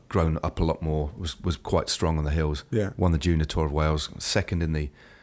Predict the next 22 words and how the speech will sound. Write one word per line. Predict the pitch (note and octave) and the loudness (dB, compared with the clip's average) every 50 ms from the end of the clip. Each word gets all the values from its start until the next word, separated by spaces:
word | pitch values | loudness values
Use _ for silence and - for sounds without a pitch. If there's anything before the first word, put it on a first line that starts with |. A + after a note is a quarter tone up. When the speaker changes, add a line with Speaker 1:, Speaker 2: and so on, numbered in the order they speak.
| _ _ _ - | _ _ _ 0
Speaker 1:
National | F2 E2+ D#2+ - - F2 D#2+ D2 C#2 - _ _ _ _ _ _ _ _ _ | 0 0 0 0 -2 -2 -2 -2 -4 -8 _ _ _ _ _ _ _ _ _
Peter | - - D#2+ | -4 -2 -2
Buckley | D#2+ - E2 - - D#2 | 0 -2 -2 -2 -2 -4
Series, | - - - C#2 C#2+ C#2 C2+ | -4 -2 -4 -4 -6 -6 -6
is | D#2 D2 D#2 | -6 -4 -4
like, | C#2+ - - | -6 -6 -6
you | D2+ | -6
know, | C#2 D2 | -6 -6
the, | C#2 C#2 C#2 - _ - - - | -6 -8 -10 -12 _ -14 -14 -10
the, | - D2+ D2 C#2 | -8 -8 -6 -6
uh, | C2 C2 C2 - - - - - - | -6 -8 -10 -12 -16 -20 -20 -16 -8
National | - D#2 C#2+ - - D#2+ D2 | -6 -6 -6 -4 -4 -4 -2
Road | D2+ D2+ D2+ D2 | 0 0 0 0
Series | - - D2+ C#2+ C#2 C#2 | -2 -2 -2 -2 -4 -4
of | D2 C2+ | -6 -4
events. | C#2 C#2+ C#2 C2+ - - - - - - - - | -4 -4 -6 -4 -6 -10 -10 -12 -20 -20 -4 0
Speaker 2:
Yeah. | - G#2 F#2 - - - | 0 0 0 0 -6 -12
Speaker 1:
Following | - - G#2 F2+ E2+ | -2 0 2 2 4
year, | E2 E2 D#2+ | 2 2 0
won | D#2 D2+ E2+ F2+ E2+ E2 | 2 2 2 2 4 4
that | D#2 D#2+ | 2 2
overall. | D#2+ D#2 D2+ C#2+ D2+ D2+ D2 C#2 C#2 D2+ | 2 0 0 0 0 0 0 0 -2 -4